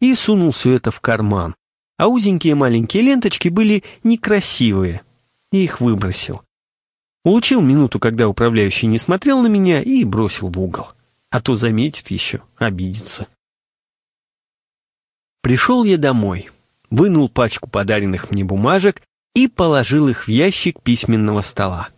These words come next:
В этом ящике у меня всякий дрязг валяется. Кусочки обгорелого сургуча, приглашение на свадьбу с золотым обрезом и пуговицы от давно уже погибших брюк.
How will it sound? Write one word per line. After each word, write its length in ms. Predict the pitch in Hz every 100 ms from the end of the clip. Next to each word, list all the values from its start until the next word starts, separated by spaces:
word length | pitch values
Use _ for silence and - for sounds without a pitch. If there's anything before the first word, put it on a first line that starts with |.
| _ _ _ -
В 60 | 113
этом 240 | 113 104
ящике 480 | 107 156 - 113 -
у 40 |
меня 300 | 104 139 175
всякий 580 | 143 - - 185 180 147
дрязг 480 | 117 113 113 - -
валяется. 500 | 98 101 98 - - - - - -
Кусочки 400 | 156 233 - 110
обгорелого 540 | 98 104 110 110 101
сургуча, 720 | 98 - 95 98 95 - 190 185
приглашение 640 | 120 110 117 - 202 120
на 140 | 98 92
свадьбу 580 | - 101 147 185 139 139
с 60 |
золотым 480 | 127 143 143 - 143
обрезом 500 | 139 131 143 120 117 - - - _
и 140 | 214
пуговицы 640 | 202 - 156 160 151 131 -
от 160 | 110 104
давно 380 | 104 104 165
уже 180 | 185 139
погибших 800 | 131 107 92 92 - - 95 -
брюк. 440 | 104 92 82 -